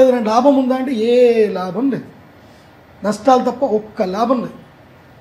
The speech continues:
తాత్కాలిక సుఖాలు మాత్రమే. So యూత్కి నేను చెప్పేది ఏంటంటే don't be distract, don't be distract from your goal,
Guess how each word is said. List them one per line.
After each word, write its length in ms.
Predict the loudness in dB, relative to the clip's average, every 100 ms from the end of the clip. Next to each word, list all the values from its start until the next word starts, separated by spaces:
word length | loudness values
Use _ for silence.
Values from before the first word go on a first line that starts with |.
| -20 -20 _ -20 -20 -6
తాత్కాలిక 500 | -4 -2 2 0 0 -6
సుఖాలు 320 | -8 -8 -8 -10
మాత్రమే. 340 | -12 -14 -18 -20 -20 -20 -20 -20 -14 -2
So 60 | 0 0 0
యూత్కి 360 | 0 0 -4 -6
నేను 120 | -6 -8
చెప్పేది 320 | -6 -6 -4 -8
ఏంటంటే 340 | -12 -14 -14 -12 -6 -2
don't 260 | 0 0 -2
be 80 | -6 -6
distract, 460 | -10 -4 -2 -2 -4 -20 -20 -20 -20 _ _ -20 -18 -2 2
don't 220 | 2 2
be 60 | -4 -6
distract 440 | -8 -8 -6 -6 -8 -12
from 140 | -8 -8
your 120 | -10 -10 -2
goal, 180 | -2